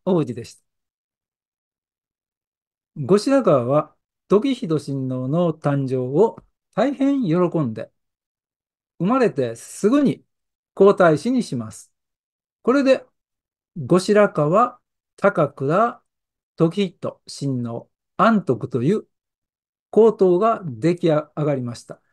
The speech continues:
これが後白河の正統になります。さっき言った以仁王は、この後白河、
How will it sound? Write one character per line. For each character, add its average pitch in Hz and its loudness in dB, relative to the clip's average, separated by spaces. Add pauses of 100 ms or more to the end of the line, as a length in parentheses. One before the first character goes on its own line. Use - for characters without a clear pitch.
(180)
こ 285 -4
れ 285 0
が 240 -2 (120)
後 170 4
白 254 2
河 170 2
の 131 -2
正 175 0
統 165 0
に 240 -4 (120)
な 147 -4
り 123 -4
ま 107 -12
す。 - -20 (2000)
さ 262 2
っ 269 -2
き - -20
言 151 2
っ - -20
た 135 -8
以 202 0
仁 202 4
王 127 4
は、 160 0 (260)
こ 139 -10
の 135 -12
後 147 -2
白 277 -4
河、 123 0